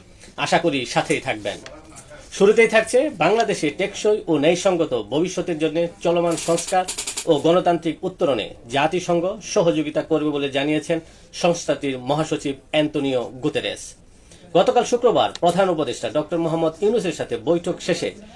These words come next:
সামাজিক যোগাযোগ মাধ্যমে এক্স হ্যান্ডেলে একথা লিখেছেন তিনি। গুতেরেস লেখেন,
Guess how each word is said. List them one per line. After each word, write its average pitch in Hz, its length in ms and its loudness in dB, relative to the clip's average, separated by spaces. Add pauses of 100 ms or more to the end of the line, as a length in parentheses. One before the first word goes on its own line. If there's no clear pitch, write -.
(120)
সামাজিক 165 440 2
যোগাযোগ 165 420 2
মাধ্যমে 143 600 0 (200)
এক্স 180 300 0
হ্যান্ডেলে 160 460 2 (260)
একথা 143 480 2 (320)
লিখেছেন 143 560 0
তিনি। 104 320 -6 (540)
গুতেরেস 220 380 6
লেখেন, 233 360 2